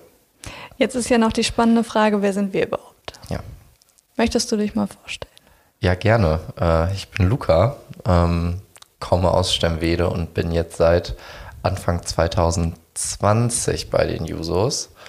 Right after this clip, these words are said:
Speaker 2: und, äh, bin jetzt seit einem Dreivierteljahr ungefähr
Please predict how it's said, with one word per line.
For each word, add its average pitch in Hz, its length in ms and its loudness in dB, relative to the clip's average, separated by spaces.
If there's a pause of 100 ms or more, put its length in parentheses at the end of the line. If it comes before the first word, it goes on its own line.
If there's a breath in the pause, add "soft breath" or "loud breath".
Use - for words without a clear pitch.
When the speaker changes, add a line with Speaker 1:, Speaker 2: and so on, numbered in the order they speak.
(560 loud breath)
Speaker 2:
und, 85 720 -2
äh, 82 240 2
bin 85 320 0
jetzt - 360 -4
seit 90 480 -4 (220)
einem 87 300 0
Dreivierteljahr 95 800 0
ungefähr 90 600 0